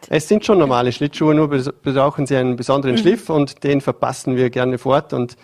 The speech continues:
Speaker 1: dazu haben wir auch entsprechende Leihschuhe zur Verfügung gestellt. Ansonsten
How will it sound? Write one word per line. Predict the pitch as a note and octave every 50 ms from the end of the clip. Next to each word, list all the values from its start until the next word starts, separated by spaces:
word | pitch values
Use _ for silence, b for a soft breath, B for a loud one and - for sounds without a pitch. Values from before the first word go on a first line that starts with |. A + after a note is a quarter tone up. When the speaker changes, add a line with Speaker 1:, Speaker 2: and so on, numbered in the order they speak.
| b b b b b b _
Speaker 1:
dazu | - C3 B2 - - C#3+ C#3 B2+
haben | C3 B2 B2+ C3
wir | B2+ A#2
auch | A#2 -
entsprechende | C3 A#2+ - - C3 B2+ C3+ B2 A#2+
Leihschuhe | A2+ G#2+ A2 B2 - - B2 B2 B2 B2
zur | - C3+ A#2+
Verfügung | B2 C3+ D#3+ F3+ E3+
gestellt. | D#3 C#3 - - C3+ C#3 C#3+ B B B B B B B B B
Ansonsten | C#3 C3 - C#3 D3+ E3+ - - D#3+ D3 C#3+ C#3+